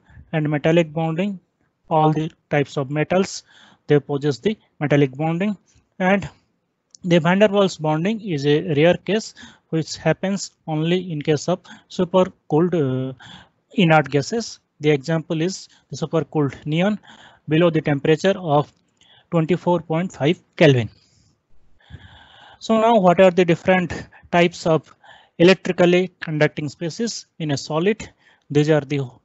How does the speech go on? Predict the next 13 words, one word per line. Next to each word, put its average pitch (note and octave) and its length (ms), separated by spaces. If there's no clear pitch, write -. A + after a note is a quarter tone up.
electrons, F3+ 720
the D3 60
holes, F3+ 580
and D3 160
the G#3 180
ions. C#3 440
The E3+ 140
electrons G#3 560
are D#3 140
the C#3 340
majority D#3 640
charge D3 360
carriers F3+ 520